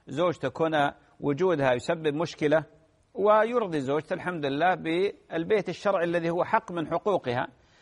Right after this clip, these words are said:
فإن رضي فالحمد لله، إن لم يرضى تلجؤون إلى قضية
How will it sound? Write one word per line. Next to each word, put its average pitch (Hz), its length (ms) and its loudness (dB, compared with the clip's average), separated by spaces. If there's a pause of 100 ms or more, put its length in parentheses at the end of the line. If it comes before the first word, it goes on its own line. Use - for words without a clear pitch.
(140)
فإن 247 300 -2
رضي 190 320 4
فالحمد 202 440 -2
لله، 139 360 0
إن 262 120 0
لم 170 140 2
يرضى 156 460 4 (440)
تلجؤون 208 540 2
إلى 156 180 0
قضية 151 420 -2